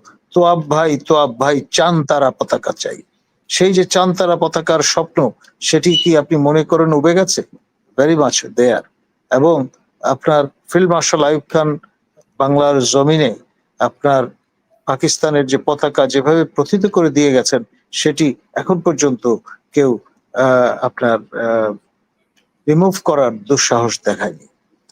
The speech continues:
ক্রিসেন্ট লেক একেবারে, আহ, কোল ঘেঁষে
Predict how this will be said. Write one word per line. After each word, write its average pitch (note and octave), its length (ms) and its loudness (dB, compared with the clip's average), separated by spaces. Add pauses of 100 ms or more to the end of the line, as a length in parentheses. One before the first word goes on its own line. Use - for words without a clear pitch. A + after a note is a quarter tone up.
(320)
ক্রিসেন্ট D3+ 480 -2
লেক D3 240 0 (180)
একেবারে, C3+ 520 0 (320)
আহ, C3 580 2
কোল F#3 240 2
ঘেঁষে D3 360 0